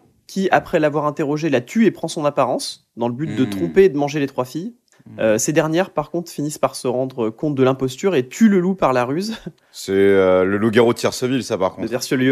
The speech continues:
Speaker 2: Non, puis c'est un peu le, c'est, c'est, ouais, de Tiercelieu. Et puis c'est un peu le, le... le, le, le petit chaperon cochon rouge, du coup.
Speaker 3: Oui, bah oui, du coup, avec les trois petites filles, oui.
Speaker 2: Avec les
Speaker 3: Oui.
Speaker 2: trois petites filles et la maison,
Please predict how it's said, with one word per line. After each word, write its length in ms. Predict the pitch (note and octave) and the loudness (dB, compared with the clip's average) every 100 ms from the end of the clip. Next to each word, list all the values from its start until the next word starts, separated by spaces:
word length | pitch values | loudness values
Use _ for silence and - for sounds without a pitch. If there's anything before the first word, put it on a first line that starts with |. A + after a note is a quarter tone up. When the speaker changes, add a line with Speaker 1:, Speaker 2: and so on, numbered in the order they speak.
| B2 | 2
Speaker 2:
Non, 140 | D#3 | 0
puis 100 | D#3 | 0
c'est 120 | - D3+ | 2 2
un 100 | C#3+ | 4
peu 140 | F#3 | 4
le, 420 | F3 C#3+ C#3 C3+ A#2 | 6 8 8 6 0
c'est, 200 | - B2 | -8 -8
c'est, 180 | B2+ B2 | -8 -4
ouais, 120 | A2+ | -4
de 160 | G2+ G2+ | -4 -8
Tiercelieu. 460 | - G#2+ A2+ G#2+ | -10 -10 -6 -4
Et 100 | G#2+ | -4
puis 60 | A#2+ | -2
c'est 140 | - | 0
un 100 | B2+ | 0
peu 100 | C#3+ | 2
le, 420 | E3 C3+ B2+ B2 A2+ | 4 6 8 6 6
le... 560 | A#2 B2 A#2 A#2 A2 | 4 6 6 4 2
le, 760 | A2 G#2 G2+ G2 F#2+ F#2 F2 - | -2 0 2 2 2 -8 -10 -14
le, 520 | - G2+ G2+ G2+ G2 - - - - - | -12 -10 -8 -8 -8 -12 -14 -18 -18 -8
le 140 | A2+ | -8
petit 260 | C3 B2+ D#3 | -6 -6 -4
chaperon 680 | - C#3 - C#3 A2+ C3+ | -4 -4 0 0 2 2
cochon 360 | C3 - - C#3 | 2 0 0 0
rouge, 440 | A2+ C3 B2 A2+ - | 0 -2 -4 -10 -14
du 120 | G#2 | -4
coup. 60 | A#2+ | 0
Speaker 3:
Oui, 240 | D#3 E3 | 2 4
bah 120 | C3 B2+ | 6 4
oui, 60 | |
du 120 | B2+ | 2
coup, 100 | - | 0
avec 120 | C3 A#2 | -2 -2
les 60 | |
trois 140 | - G#2+ | -4 -4
petites 220 | A2+ F#2 | -6 -12
filles, 260 | - A2+ | -10 -6
oui. 220 | G#2+ G#2 A2 | -4 -4 -4
Speaker 2:
Avec 260 | A2+ A#2+ | -4 0
les 60 | C#3 | 2
Speaker 3:
Oui. 40 | |
Speaker 2:
trois 120 | C3 D3 | 4 2
petites 240 | E3 D#3+ | 0 -2
filles 300 | F3 F3+ E3 | 4 6 8
et 20 | |
la 80 | C#3+ | 6
maison, 280 | C#3+ D3+ | 4 2